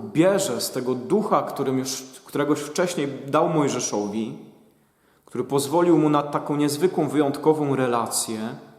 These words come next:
który pozwolił Mojżeszowi działać te wszystkie, wiecie, znaki w Egipcie. I Bóg bierze tego ducha, którym, którym już obdarował Mojżesza, bierze z tego i posyła na tych siedemdziesięciu.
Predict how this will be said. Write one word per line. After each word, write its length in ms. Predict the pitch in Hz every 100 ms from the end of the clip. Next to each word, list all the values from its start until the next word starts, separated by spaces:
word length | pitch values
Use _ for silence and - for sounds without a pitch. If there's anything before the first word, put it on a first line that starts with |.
| _ _ _ _ _
który 180 | - 127
pozwolił 380 | 143 139 190 180
Mojżeszowi 760 | 156 147 143 - 165 151 127
działać 420 | 147 156 170 143
te 120 | - 131
wszystkie, 380 | 156 - 143
wiecie, 280 | 117 123 123
znaki 600 | 110 110 139 156 151 117
w 80 | 107
Egipcie. 720 | 110 107 107 - 131 139 113 - - - - _ _ _ _ _ _ _ _ _ _ _ _ -
I 80 | 123
Bóg 200 | 160 147
bierze 340 | - 185 185
tego 260 | 190 180 180
ducha, 420 | 143 143 135 120
którym, 520 | - 127 127 131 127 -
którym 240 | - - 143
już 140 | 147
obdarował 600 | - 156 139 143 139 131
Mojżesza, 440 | 123 120 117 - 151
bierze 280 | 160 143
z 120 | 131 -
tego 480 | 131 120 151 196 - - - - -
i 80 | 135
posyła 480 | 135 - 170 160
na 120 | 139 135
tych 400 | 135 123 - -
siedemdziesięciu. 840 | - 127 117 107 104 104 101 -